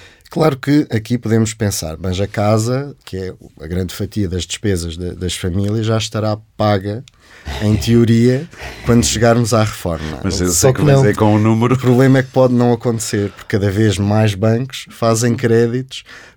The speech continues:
Speaker 1: por, eh, idades até mais tarde, como o
Speaker 3: Não.
Speaker 1: Nuno, se calhar, tem, tem mais conhecimento
Speaker 3: Não,
Speaker 1: até
Speaker 3: eu,
Speaker 1: do
Speaker 3: eu
Speaker 1: que eu.
Speaker 3: posso juntar aqui um, um dado que é curioso.
Speaker 2: E então com as renegociações ainda estica
Speaker 3: Sim.
Speaker 2: mais.
Speaker 1: Sim.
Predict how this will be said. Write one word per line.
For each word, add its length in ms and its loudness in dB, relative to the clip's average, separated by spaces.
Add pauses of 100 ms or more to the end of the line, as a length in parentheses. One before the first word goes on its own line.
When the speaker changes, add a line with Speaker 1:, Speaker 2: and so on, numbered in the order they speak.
(140)
Speaker 1:
por, 240 0
eh, 600 -2
idades 420 0
até 220 -2
mais 260 -2
tarde, 260 -2
como 240 -8
o 40 -2
Speaker 3:
Não. 240 2
Speaker 1:
Nuno, 180 -4
se 100 -10
calhar, 280 -2
tem, 240 2
tem 140 -2
mais 260 2
conhecimento 640 2
Speaker 3:
Não, 60 6
Speaker 1:
até 100 4
Speaker 3:
eu, 40 0
Speaker 1:
do 80 2
Speaker 3:
eu 60 0
Speaker 1:
que 140 -2
eu. 60 0
Speaker 3:
posso 300 0
juntar 300 2
aqui 480 0
um, 340 -4
um 40 0
dado 320 2
que 100 -6
é 20 -4
curioso. 480 -2
Speaker 2:
E 40 2
então 240 2
com 240 4
as 180 -2
renegociações 960 0
ainda 180 -2
estica 460 -2
Speaker 3:
Sim. 80 2
Speaker 2:
mais. 320 -8
Speaker 1:
Sim. 180 -14